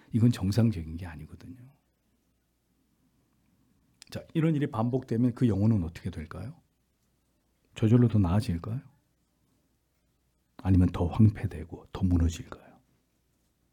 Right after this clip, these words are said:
영적인 침체 늪에 더 깊이 빠져지게 되는 일들을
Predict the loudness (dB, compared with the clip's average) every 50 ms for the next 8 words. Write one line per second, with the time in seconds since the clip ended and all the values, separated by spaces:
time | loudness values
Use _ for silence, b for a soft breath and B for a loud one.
0 | _ _ _ _ _ _ _ _ _ _ _ _ _ _ _ _ _ _ _ _
1 | _ _ _ _ _ _ 2 4 4 6 6 8 10 10 10 8 6 8 8 8
2 | 8 8 4 0 0 0 0 -4 -6 -8 -4 -2 -2 -2 -2 -4 -6 -6 -2 -4
3 | -4 -4 -4 -4 -4 -2 -2 -2 -4 -4 -8 -10 -10 -10 -6 -4 -2 -2 -2 -2
4 | -4 -6 -10 -10 -8 -6 -6 -6